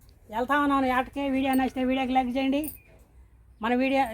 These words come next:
ఎవరన్నా కొత్తగా చూస్తున్నట్టే సబ్స్క్రైబ్ చేసుకోండి. ఏటకైతే వెళ్తా ఉన్నాను.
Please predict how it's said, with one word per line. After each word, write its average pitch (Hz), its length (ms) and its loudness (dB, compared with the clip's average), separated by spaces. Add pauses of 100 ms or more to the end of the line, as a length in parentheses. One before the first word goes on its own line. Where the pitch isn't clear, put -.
ఎవరన్నా 240 380 -2
కొత్తగా 247 320 -2
చూస్తున్నట్టే 240 500 -6
సబ్స్క్రైబ్ 240 440 -4
చేసుకోండి. 233 380 -2 (800)
ఏటకైతే 240 380 0
వెళ్తా 226 280 -2
ఉన్నాను. 226 320 -6